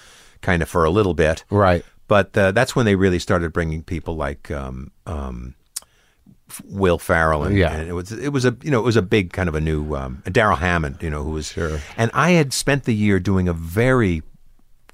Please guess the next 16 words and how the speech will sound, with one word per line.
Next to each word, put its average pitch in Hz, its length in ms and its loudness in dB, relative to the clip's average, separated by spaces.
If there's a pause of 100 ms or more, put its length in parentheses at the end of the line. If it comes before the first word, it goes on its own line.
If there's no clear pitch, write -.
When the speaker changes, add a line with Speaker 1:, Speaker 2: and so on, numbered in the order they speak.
(140)
Speaker 1:
crappy 90 540 0
Clinton, 90 480 -6
in 73 120 -8
my 73 120 -2
opinion. 67 480 -8
Speaker 2:
Uh-huh. 92 340 4 (280)
Speaker 1:
I, 113 40 0
I 120 40 6
was 131 140 4
following 165 460 2
Phil 143 180 0
Hartman, 165 640 -4
Speaker 2:
Right. 90 220 2
Speaker 1:
who 147 100 2
was, 139 260 0
like, 147 280 -4